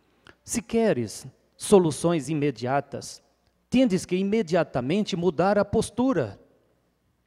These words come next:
pois esta postura do passado que criou o problema do presente. Então é necessário ter força suficiente para mudar,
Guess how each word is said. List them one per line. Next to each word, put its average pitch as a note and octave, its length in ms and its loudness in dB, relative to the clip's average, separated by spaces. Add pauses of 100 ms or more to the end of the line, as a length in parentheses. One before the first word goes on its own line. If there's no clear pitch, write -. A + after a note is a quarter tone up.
(400)
pois G#3 200 4
esta A3+ 260 2
postura F#3+ 640 4
do C#3+ 120 0
passado F3+ 580 0
que F#3 100 -10
criou G3 280 4
o G3+ 40 -4
problema F3+ 600 0
do B2 100 -4
presente. A2 800 -6 (800)
Então B3 240 4
é A#3+ 60 4
necessário F3 680 0
ter G3 480 0
força A3 640 2
suficiente E3+ 720 -4
para D#3+ 400 4
mudar, G#3+ 440 0